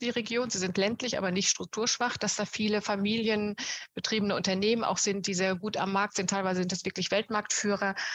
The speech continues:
und die man in der Regel auch gut dazu bewegen kann, sich zu engagieren. Das tun sie auch häufig, häufig im, im Sportbereich. Und wir dann nochmal zu gucken, wie kriegen wir sie vielleicht auch dazu, sich im Kulturbereich zu engagieren, um eben auch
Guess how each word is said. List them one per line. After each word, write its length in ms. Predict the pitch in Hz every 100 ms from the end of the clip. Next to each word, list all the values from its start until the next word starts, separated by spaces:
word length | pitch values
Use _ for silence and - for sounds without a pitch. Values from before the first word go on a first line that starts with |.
| - - -
und 240 | 196 190
die 80 | 208
man 160 | 208
in 100 | -
der 140 | 185 180
Regel 280 | 202 220 220
auch 200 | 196 -
gut 160 | 208
dazu 440 | 208 - 220 180 180
bewegen 500 | 185 175 185 220 220
kann, 280 | - 196 196
sich 160 | 196 -
zu 100 | 120
engagieren. 480 | 170 160 170 269
Das 160 | 254 196
tun 220 | - 254
sie 140 | 240 233
auch 180 | 226
häufig, 480 | 220 208 208 214 -
häufig 320 | 185 180 185
im, 160 | - 175
im 120 | - 170
Sportbereich. 760 | - 220 - 226 196 196 196
Und 180 | 190 180
wir 100 | 202
dann 120 | 202
nochmal 220 | 196 196
zu 140 | 185 196
gucken, 400 | - 196 208 185
wie 100 | 190
kriegen 260 | - 214
wir 120 | 196 185
sie 80 |
vielleicht 240 | 180 190 185
auch 100 | -
dazu, 260 | 180 -
sich 160 | 180 180
im 120 | 165
Kulturbereich 560 | 175 - 220 208 190 190
zu 100 | -
engagieren, 460 | 190 185 180 185
um 180 | - 214
eben 300 | - 202 196
auch 320 | - 190 190